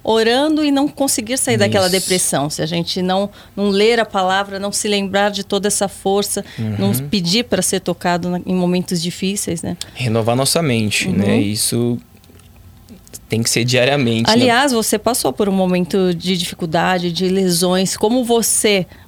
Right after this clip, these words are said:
Speaker 1: ultrapassou e hoje tá aí, né, jogando novamente. Como foi pra você aquele período? Foi um momento que você teve que ter mais fé, trabalhar o emocional?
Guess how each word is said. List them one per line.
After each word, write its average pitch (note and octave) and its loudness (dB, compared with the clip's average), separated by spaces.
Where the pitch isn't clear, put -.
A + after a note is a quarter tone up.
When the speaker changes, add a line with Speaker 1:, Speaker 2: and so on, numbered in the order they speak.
Speaker 1:
ultrapassou G3 0
e F3 2
hoje F3+ 0
tá F3+ -2
aí, F3 0
né, F3+ 0
jogando F#3 -4
novamente. F3 -2
Como A3+ -2
foi G3+ -2
pra G3 -2
você F#3 -2
aquele F3 -4
período? E3+ -2
Foi G3+ 0
um A3 2
momento G3+ 0
que - -6
você F#3 -2
teve F3+ -2
que - -20
ter F#3+ 0
mais F#3+ 2
fé, A3 0
trabalhar F#3 0
o A#3 2
emocional? G3 -2